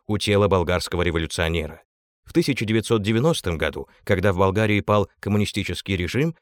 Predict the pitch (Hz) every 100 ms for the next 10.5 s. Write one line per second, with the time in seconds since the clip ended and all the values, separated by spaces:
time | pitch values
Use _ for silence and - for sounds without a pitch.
0 | _ 92 131 143 147 123 147 - 135 127
1 | 131 139 120 104 - 117 127 123 - -
2 | 113 104 110 98 87 101 101 95 - 85
3 | 80 82 87 82 73 - 82 _ _ _
4 | _ 98 90 85 85 113 - 76 76 _
5 | - 101 - 110 101 101 98 92 101 -
6 | 92 92 92 104 113 92 95 101 95 95
7 | 85 85 80 80 92 135 127 - _ -
8 | 90 101 139 135 135 127 _ - 131 135
9 | 131 113 117 143 123 104 104 - 92 -
10 | 104 78 - -